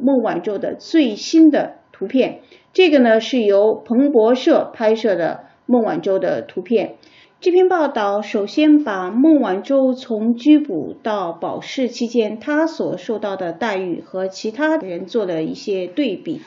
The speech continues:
对比的对象呢，一个是日本尼桑，他的老总就是 Carlos Ghosn，他呢，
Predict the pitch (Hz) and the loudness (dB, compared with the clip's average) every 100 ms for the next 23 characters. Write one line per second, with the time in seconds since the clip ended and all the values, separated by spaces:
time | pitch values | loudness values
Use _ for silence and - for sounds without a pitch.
0 | 302 370 233 190 220 320 277 277 320 277 | 4 6 6 2 0 2 2 4 2 2
1 | 214 202 190 - _ 233 254 277 269 240 | 0 -2 -6 -12 _ 0 6 6 4 0
2 | 208 196 - 330 233 208 185 190 208 254 | 0 0 0 2 2 2 0 0 2 2
3 | 262 - 202 247 190 - _ - 320 320 | 2 2 4 4 0 -8 _ -10 0 2
4 | 302 233 190 190 190 277 277 202 156 - | 4 4 2 0 2 2 2 0 -2 -10
5 | _ 285 269 254 - 285 294 285 277 - | _ -2 0 0 0 2 6 6 4 2
6 | 262 226 - - - 349 359 294 208 - | 2 2 0 -8 -2 2 4 4 2 -2